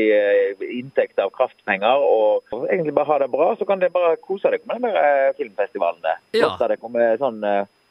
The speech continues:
Speaker 1: eh, Amanda.
Speaker 2: Altså, nå er det rekordhøye strømpriser. Eh, denne uka så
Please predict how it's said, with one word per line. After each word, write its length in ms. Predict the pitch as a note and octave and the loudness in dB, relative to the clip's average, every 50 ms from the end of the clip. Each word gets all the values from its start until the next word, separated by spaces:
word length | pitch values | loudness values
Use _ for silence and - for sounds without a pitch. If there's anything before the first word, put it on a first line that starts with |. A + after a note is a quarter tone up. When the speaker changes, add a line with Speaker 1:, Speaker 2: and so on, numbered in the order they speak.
| _ - | _ -6
Speaker 1:
eh, 480 | - A2 G#2+ G#2 G2+ G2+ G2+ G2+ G2+ - | 0 2 2 2 4 2 2 2 2 2
Amanda. 420 | - B2+ A#2+ A#2+ A2 G#2+ C3 F#3 G3 - - _ _ _ _ - | 0 0 0 -2 -2 0 -2 -2 -2 -2 -8 _ _ _ _ -10
Speaker 2:
Altså, 220 | G#3+ - B3 A#3+ | -4 -2 -2 -2
nå 140 | B3 B3+ B3 | 0 0 0
er 140 | A#3+ A#3+ A3+ | 0 0 0
det 180 | G#3 A3 G#3+ G3+ G3 G3+ G#3 | 0 2 2 2 2 0 -2
rekordhøye 1040 | G#3+ - - A3 F#3+ E3+ D#3+ D3+ D3 D#3+ D#3+ D#3+ D#3+ F3+ E3 D#3 D#3 E3 E3 E3 D#3+ | -4 -4 -2 -2 0 0 -2 -2 0 0 0 2 2 0 0 0 0 2 2 2 0
strømpriser. 800 | - - F3+ F#3 F3+ - - C#3+ C3 A#2 - - D3+ E3+ F#3 F3 F3+ | 0 -2 -2 -2 -2 -2 -2 -2 -2 0 0 0 0 0 0 0 0
Eh, 140 | F3 F3 E3+ | 0 0 0
denne 240 | E3 F#3+ F3 E3 E3+ F3+ | 0 -2 0 0 0 0
uka 240 | F3 - D#3+ F3 G#3 | 0 0 -2 -2 -2
så 200 | G3+ - F#3+ F#3 | -2 -2 -2 0